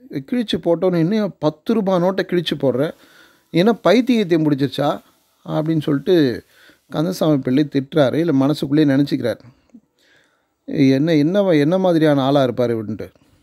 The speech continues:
உடனே கடவுள் சொல்றாரு, "அது ஒரு கள்ள நோட்டு, என்னை ஏமாத்தணும்னு அவன் பார்த்தான், நான் அவனை ஏமாத்திட்டேன்ல" அப்படின்னு சொல்லி சிரிக்கிறார். இன்னும் கந்தசாமி பிள்ளை சொல்றாரு, "என் கையில கொடுத்திருந்தா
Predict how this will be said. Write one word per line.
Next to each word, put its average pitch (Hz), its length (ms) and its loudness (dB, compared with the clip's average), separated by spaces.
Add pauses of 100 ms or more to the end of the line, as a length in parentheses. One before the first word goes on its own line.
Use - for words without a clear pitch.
(340)
உடனே 123 340 0
கடவுள் 123 380 0
சொல்றாரு, 117 500 0 (460)
"அது 117 180 -2
ஒரு 117 140 -2
கள்ள 170 280 4
நோட்டு, 139 420 0 (260)
என்னை 139 420 2
ஏமாத்தணும்னு 170 500 2
அவன் 156 200 0
பார்த்தான், 151 540 0 (120)
நான் 143 240 -2
அவனை 180 300 2
ஏமாத்திட்டேன்ல" 147 840 2 (380)
அப்படின்னு 131 300 -2
சொல்லி 131 320 -4
சிரிக்கிறார். 156 400 -2 (1160)
இன்னும் 233 120 -6
கந்தசாமி 214 420 2
பிள்ளை 190 240 0
சொல்றாரு, 185 420 4
"என் 180 280 4
கையில 247 300 2
கொடுத்திருந்தா 165 800 0